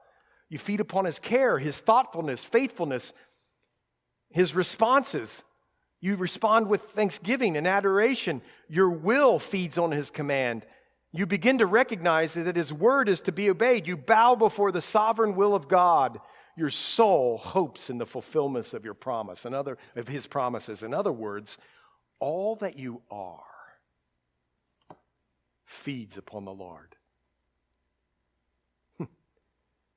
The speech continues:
Look, folks, when you go on, as we finish this out, and we're gonna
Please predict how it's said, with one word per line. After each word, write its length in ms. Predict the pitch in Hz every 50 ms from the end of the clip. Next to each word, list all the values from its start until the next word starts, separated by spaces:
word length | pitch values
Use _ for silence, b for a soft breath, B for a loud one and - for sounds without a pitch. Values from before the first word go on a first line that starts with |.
| _ _ _ _ _ _ _ _ _ _ _ _ _ _ _ _ _ _ _ _ _ _ _ _ _ _ _ _
Look, 160 | 127 127 117 - _ _ _ _ _
folks, 440 | _ 110 101 101 - - - - - _ _ _ _ _
when 140 | - 101 113
you 120 | 131 156
go 240 | 131 104 110 107 107
on, 380 | 110 117 113 101 98 98 90 82 _ _ _ _ _ _ _ _ _ _ _ _ _ _ _ _ _ b b b b b b
as 160 | - 113 - 113
we 80 | 127
finish 460 | 117 - - - 135 127 117 104 -
this 240 | - 107 95 - -
out, 280 | 113 113 101 90 95 - _
and 160 | 104 98 101
we're 100 | 101 104
gonna 300 | 104 117 107 101 95